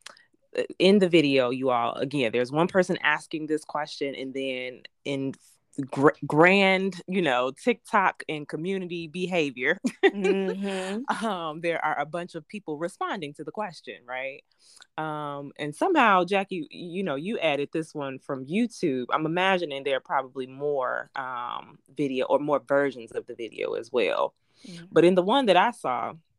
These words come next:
Speaker 1: um, there's this woman who's breaking down how much time we spend doing things on
Speaker 2: Yes.
Speaker 1: average, right?
Speaker 2: Mm-hmm.
Speaker 1: And I was like, "Oh, well, you know, pair that with what you're saying, <laughs> Jackie. You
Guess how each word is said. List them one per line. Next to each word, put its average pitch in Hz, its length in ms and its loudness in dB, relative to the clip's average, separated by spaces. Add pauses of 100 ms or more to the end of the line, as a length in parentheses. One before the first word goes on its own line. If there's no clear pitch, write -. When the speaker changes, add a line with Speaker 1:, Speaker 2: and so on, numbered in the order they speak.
(600)
Speaker 1:
um, 131 280 -6
there's 147 220 -4
this 143 160 -12
woman 143 300 -6
who's 139 220 -6
breaking 147 520 2
down 147 500 0
how 156 80 -2
much 143 300 -8
time 208 760 -4
we 180 280 -4
spend 190 440 0
doing 151 340 2
things 143 520 -2 (140)
on 143 160 4
Speaker 2:
Yes. 160 340 4
Speaker 1:
average, - 380 -8
right? 135 420 2 (220)
Speaker 2:
Mm-hmm. 165 400 -14
Speaker 1:
And 170 160 -2
I 208 160 0
was 202 160 2
like, 165 320 -2
"Oh, 226 240 0
well, 165 400 0
you 196 160 -2
know, 147 160 0
pair 196 340 0
that 180 160 2
with 165 140 -2
what 175 180 -4
you're 180 80 -8
saying, 220 440 -4
<laughs> - 20 -16
Jackie. 247 360 6 (1300)
You 254 120 -2